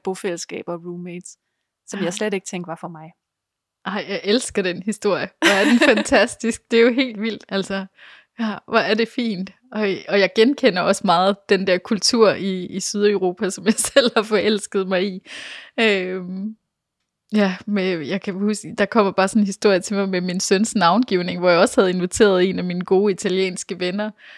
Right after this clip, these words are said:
Speaker 2: med, og så kommer han også til navngivningen der, så har han lige taget tre italienske venner med.
Speaker 1: <laughs>
Speaker 2: <laughs> Sådan en klassisk navngivning, lidt, øh, aldrig noget, der sådan er helt klassisk i vores familie, men der er mange sange og taler og højt råben, men, øhm,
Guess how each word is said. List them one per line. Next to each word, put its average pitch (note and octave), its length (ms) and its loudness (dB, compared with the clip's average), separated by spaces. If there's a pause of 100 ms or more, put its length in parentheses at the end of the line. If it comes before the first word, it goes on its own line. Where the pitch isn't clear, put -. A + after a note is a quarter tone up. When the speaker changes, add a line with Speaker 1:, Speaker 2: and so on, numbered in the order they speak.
(180)
Speaker 2:
med, G#3 380 2
og G3+ 100 0
så B3 80 -2
kommer A#3 340 2
han F#3+ 160 -2
også F#3+ 300 0
til A#3 140 4
navngivningen F3 580 2
der, F#3 80 4
så - 140 -2
har A#3 40 8
han A3+ 60 6
lige A3 100 2
taget F3 220 -2
tre F3+ 200 2
italienske E3+ 640 -4
venner F3+ 200 -4
med. F#3 300 4 (180)
Speaker 1:
<laughs> - 220 0
Speaker 2:
<laughs> - 240 4
Sådan F#4+ 300 -4
en - 80 -2 (420)
klassisk D4 540 2
navngivning, A#3+ 880 2
lidt, B3 320 4
øh, A#3+ 280 2 (720)
aldrig F#3 280 0
noget, F#3 160 -2
der F#3+ 60 -2
sådan G#3 120 0
er F#3+ 140 2
helt G3+ 220 -2
klassisk G3+ 500 0
i G#3 40 -4
vores F#3 320 -2
familie, G3 380 -4
men F#3+ 380 -6
der G#3 60 -4
er G3+ 80 -6
mange F#3+ 260 -6
sange G3+ 400 -2
og F3+ 60 -4
taler G#3 360 0
og G3 240 -2
højt G3 240 2
råben, G#3 320 -4
men, G3 280 -4
øhm, F#3 300 -6